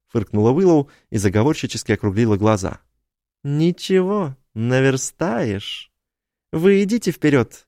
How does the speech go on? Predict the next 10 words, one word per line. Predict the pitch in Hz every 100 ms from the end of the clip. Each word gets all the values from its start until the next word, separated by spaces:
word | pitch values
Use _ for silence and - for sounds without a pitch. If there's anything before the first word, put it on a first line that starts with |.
| _
я | 151 185
вас | 165 156
догоню". | 151 175 196 143 87 _ _ _ _ _ _ _ _
"Куда?" | - 123 123 143 104 - _ _ _ _ _
спросил | - 101 - 101
Маркус | 107 104 104
недоверчиво, | 101 98 117 151 - 104 101
заново | 92 127 104 98
завязывая | 101 101 92 98
шнурки. | - 110 101 - 101